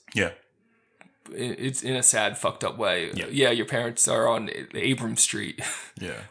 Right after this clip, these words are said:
Speaker 2: Which is the cemetery. <laughs>
Speaker 1: Yeah.
Speaker 2: So Alan visits his parents.
Speaker 1: Mm-hmm.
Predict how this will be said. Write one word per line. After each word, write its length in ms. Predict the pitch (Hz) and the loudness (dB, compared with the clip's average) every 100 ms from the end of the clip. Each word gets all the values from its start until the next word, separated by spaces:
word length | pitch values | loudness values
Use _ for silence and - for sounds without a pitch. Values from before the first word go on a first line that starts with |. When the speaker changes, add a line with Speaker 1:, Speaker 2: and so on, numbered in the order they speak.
| - | -6
Speaker 2:
Which 180 | 127 | -2
is 100 | 127 | -2
the 120 | 117 127 | 6 8
cemetery. 680 | 131 123 117 - 151 117 - | 8 4 0 2 2 0 -4
<laughs> 100 | - | -6
Speaker 1:
Yeah. 200 | 90 85 - - - - _ _ _ _ | -6 -8 -8 -18 -20 -20 _ _ _ _
Speaker 2:
So 480 | - - 131 127 127 | -2 2 2 2 2
Alan 400 | 120 113 123 120 - | 2 2 0 -4 -6
visits 400 | 123 117 120 - | 0 4 4 2
his 120 | 139 | 0
parents. 420 | 165 196 127 - | -4 -6 -4 0
Speaker 1:
Mm-hmm. 280 | 104 95 95 | 0 0 -2